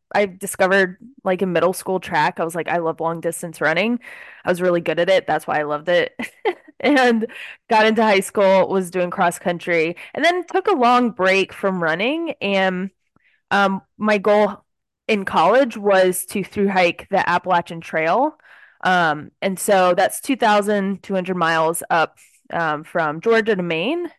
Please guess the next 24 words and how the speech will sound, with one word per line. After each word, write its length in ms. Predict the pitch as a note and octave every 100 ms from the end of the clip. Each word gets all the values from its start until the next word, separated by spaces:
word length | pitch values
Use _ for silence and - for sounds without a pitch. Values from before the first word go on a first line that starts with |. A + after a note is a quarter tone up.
| -
And 420 | G3 G3 G3 F#3+
that 180 | G#3 -
was 160 | G#3+
a 60 | A3
goal 200 | G3+ F#3
of 40 |
mine. 300 | F#3 F3 F#3+
I 100 | -
worked 320 | F3+ F3 E3 -
towards 360 | - F#3 F3+
that 320 | G3 F3+ E3+ - - - _ -
and 160 | G3+
finally, 400 | A#3+ D4 D4 C#4+
in 100 | A#3
twenty 320 | G#3+ - A3+ A3
nineteen, 920 | G3+ F#3 - - A3 G3+ F3+ F3 F#3+ -
I 520 | F#3 F3+ F3 F3 D3
thru 120 | -
hiked 240 | F#3+ F#3+ -
that 140 | F3
with 140 | F#3 A#3
my 100 | A#3+
husband, 460 | A3+ G#3+ A3+ G#3+
Jonathan, 640 | G3 F#3+ G3 G3+ G3 F#3+